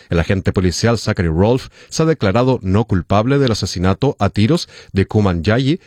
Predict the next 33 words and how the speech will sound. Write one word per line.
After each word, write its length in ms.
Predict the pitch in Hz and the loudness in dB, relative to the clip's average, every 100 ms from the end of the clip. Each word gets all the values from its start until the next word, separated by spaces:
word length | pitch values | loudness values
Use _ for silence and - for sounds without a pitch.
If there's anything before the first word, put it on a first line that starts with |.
| _ | _
Walker 460 | 90 104 131 110 - | 0 2 2 -4 -2
en 160 | 104 113 | -2 0
noviembre 400 | 101 92 92 98 | 2 2 2 2
de 80 | 107 | 2
dos 120 | 92 | 0
mil 180 | 82 78 | -2 -2
diecinueve. 580 | 82 90 104 104 98 - _ - _ - | -4 0 2 2 0 -4 _ -20 _ -4
El 120 | 80 | -2
joven 320 | - 101 101 | 0 0 0
de 80 | 90 | 0
diecinueve 460 | 92 - 98 101 | -2 0 0 2
años 220 | 101 127 127 | 2 2 2
murió 220 | 95 110 | 2 2
tras 140 | 110 | 0
recibir 420 | 104 - 87 117 | -2 -4 -2 -2
presuntamente 760 | - 95 117 123 104 110 117 110 | 0 -2 0 0 0 0 0 -2
tres 200 | - 143 | -2 -2
disparos 460 | 127 - 104 113 113 | -2 -2 -2 0 0
en 100 | 95 | 0
la 100 | 87 | 2
remota 380 | 87 90 92 | 2 2 0
comunidad 440 | 123 120 95 90 90 | -2 0 0 0 2
de 180 | 104 - - | 0 -2 -10
Yuendumu, 600 | 92 82 80 82 117 101 98 _ _ | -4 -2 0 2 2 2 0 _ _
a 100 | - | -6
doscientos 420 | 82 80 101 92 104 | -4 -2 -2 -2 0
noventa 360 | 90 87 90 | 2 2 0
kilómetros 520 | 107 127 117 107 127 | -2 0 -2 -2 -2
al 100 | 131 113 | -2 0
noreste 320 | 90 87 101 | 0 0 0
de 80 | 87 | -2
Alice 200 | 78 90 | -2 -6
Springs. 500 | - 110 107 104 | -4 -2 -2 -4